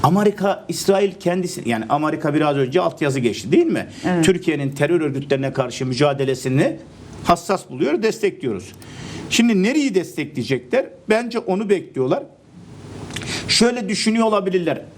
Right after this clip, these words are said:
Speaker 1: "afo'ya gerek kalmadan biz P Y D ve Y P G terörünü orada kurulacak Kürdistan'ı bitirdik," diye bir müjde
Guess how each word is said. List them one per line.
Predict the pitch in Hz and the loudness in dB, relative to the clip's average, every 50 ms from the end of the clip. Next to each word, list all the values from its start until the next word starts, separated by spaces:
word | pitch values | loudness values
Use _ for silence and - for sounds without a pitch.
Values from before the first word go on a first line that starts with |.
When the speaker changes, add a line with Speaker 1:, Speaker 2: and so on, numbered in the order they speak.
| - - - - - - - - | -20 -18 -16 -14 -14 -12 0 2
Speaker 1:
"afo'ya | 208 254 254 247 233 202 180 160 | 2 2 4 2 0 0 0 0
gerek | 147 160 196 202 208 202 - - | 0 0 0 0 -2 -4 -2 0
kalmadan | 214 226 220 202 180 156 135 180 240 320 - - - _ _ - - - - - - - - - - - - - - - - - - - - - - | 0 0 0 0 -2 -2 0 -2 -2 -4 -8 -14 -20 _ _ -20 -20 -20 -20 -20 -20 -20 -18 -18 -16 -14 -14 -12 -12 -12 -12 -12 -10 -10 -4 2 2
biz | 175 220 269 247 - - - - - - - | 4 4 2 0 -6 -10 -16 -20 -20 -10 -2
P | - 196 208 | 0 2 2
Y | 220 220 214 180 | 2 2 0 0
D | 233 233 214 | 0 0 2
ve | 208 | 2
Y | 190 180 190 202 | 2 2 0 0
P | 196 - 202 | 0 -2 -2
G | 190 196 214 208 | 0 -2 -2 -2
terörünü | - 185 180 180 180 170 165 165 180 220 277 349 - - - - - - - - - - - - - - - - - - - - - - - - | 0 0 0 2 2 0 0 0 0 0 -2 -4 -6 -12 -20 -20 -20 -20 -18 -16 -14 -12 -12 -12 -12 -12 -12 -10 -10 -10 -10 -10 -10 -6 0 2
orada | 180 196 208 220 208 202 | 2 2 2 2 0 -2
kurulacak | 208 - 185 185 180 180 175 - 175 170 - - | -2 0 2 2 2 2 0 -2 -4 -6 -4 -2
Kürdistan'ı | - 190 180 175 180 - - - 170 180 247 - - - - - - - - - - - - - - - - - - - - - - - - - - - - - | -2 0 0 0 -4 0 0 0 0 0 -2 -8 -12 -16 -20 -20 -20 -20 -20 -20 -20 -18 -16 -14 -12 -12 -10 -10 -10 -8 -8 -8 -8 -8 -6 -6 -6 -2 2 4
bitirdik," | 190 180 - 226 202 175 226 - - - - | 4 4 4 2 2 2 0 -2 -4 -2 0
diye | 135 131 139 165 208 - - - - - - | 2 2 4 2 0 -2 -8 -14 -20 -4 0
bir | - 196 208 | 2 2 4
müjde | 185 190 202 185 147 151 185 160 131 - | 4 4 2 2 2 2 2 2 2 -2